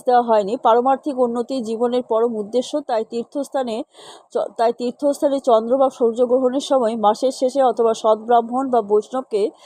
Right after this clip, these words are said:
অথবা মন্দিরে দান করার নির্দেশ দেওয়া হয়েছে। কোনো ফলের আকাঙ্ক্ষা না করে দান করা উচিত। কখনো কখনো অনুকম্পার বশবর্তী হয়ে গরিবদের দান করা হয়, কিন্তু সেই গরিব লোকটি যদি দানের যোগ্য না হয়, তাহলে সে দানের ফলে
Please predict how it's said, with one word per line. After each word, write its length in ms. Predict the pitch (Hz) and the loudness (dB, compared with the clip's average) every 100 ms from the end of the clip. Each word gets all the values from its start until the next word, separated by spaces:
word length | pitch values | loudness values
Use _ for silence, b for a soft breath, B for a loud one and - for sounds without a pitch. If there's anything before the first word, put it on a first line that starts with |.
| B B B | B B B
অথবা 280 | 240 302 277 | 0 2 2
মন্দিরে 520 | 233 220 240 262 254 | 0 -2 -2 0 2
দান 260 | 214 202 208 | 2 2 4
করার 260 | 240 240 | 2 2
নির্দেশ 360 | 208 196 214 226 | 0 -4 -2 0
দেওয়া 160 | 240 240 | 2 2
হয়েছে। 380 | 226 190 190 190 | 0 -2 -2 -4
কোনো 440 | 226 247 285 277 - b b - | -2 0 2 0 -4 b b -4
ফলের 260 | 233 233 269 | 2 6 6
আকাঙ্ক্ষা 500 | 220 233 240 240 240 | 6 2 -2 2 2
না 260 | 220 202 202 | 4 2 2
করে 380 | 254 240 208 277 _ _ 196 | 0 2 2 0 _ _ -6
দান 320 | 185 214 208 | 2 4 4
করা 220 | 233 247 | 4 4
উচিত। 360 | 220 233 208 180 - | 4 -2 -6 -4 -2
কখনো 300 | 220 269 285 | -2 0 0
কখনো 400 | 294 269 240 - | 0 0 0 0
অনুকম্পার 640 | 226 240 269 269 269 277 247 | -2 -2 2 2 2 -2 0
বশবর্তী 560 | 233 262 247 254 277 | 0 0 -2 -2 0
হয়ে 200 | 247 202 | 2 2
গরিবদের 560 | 196 208 233 226 254 220 | 2 0 0 0 0 4
দান 220 | 214 220 | 2 2
করা 260 | 233 233 233 | 4 4 4
হয়, 320 | 214 185 254 B B B - | 2 2 -2 B B B -8
কিন্তু 200 | 269 285 | -4 0
সেই 180 | 311 269 | 0 2
গরিব 340 | 220 233 277 | 4 2 2
লোকটি 340 | 277 277 285 277 | -2 -2 -4 -6
যদি 220 | 240 247 | -4 0
দানের 380 | 226 214 247 208 | 2 2 0 2
যোগ্য 320 | 220 208 240 | 2 4 2
না 300 | 247 202 220 | 4 4 4
হয়, 300 | 254 254 208 | 4 4 4
তাহলে 360 | 220 233 233 | 0 0 -2
সে 160 | 254 254 | 0 0
দানের 360 | 214 196 220 247 | 2 0 0 -2
ফলে 380 | 240 233 202 | 2 4 2